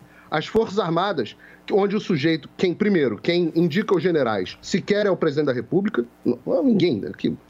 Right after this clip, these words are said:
vai saber o que é uma reunião de alto comando, o que, que, quais são os critérios pra você sequer virar general quatro estrelas, sequer como é que é feita a seleção do alto comando, ninguém sabe,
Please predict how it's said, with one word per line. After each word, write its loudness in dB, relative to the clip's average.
vai 2
saber 0
o 4
que -4
é 2
uma 2
reunião 2
de 0
alto -2
comando, -2
o 0
que, 0
que, -6
quais 0
são 2
os -2
critérios 0
pra -2
você -2
sequer -2
virar 0
general 0
quatro -2
estrelas, 0
sequer -2
como 4
é 2
que -2
é 2
feita -2
a 0
seleção 0
do 4
alto 0
comando, 2
ninguém 2
sabe, -2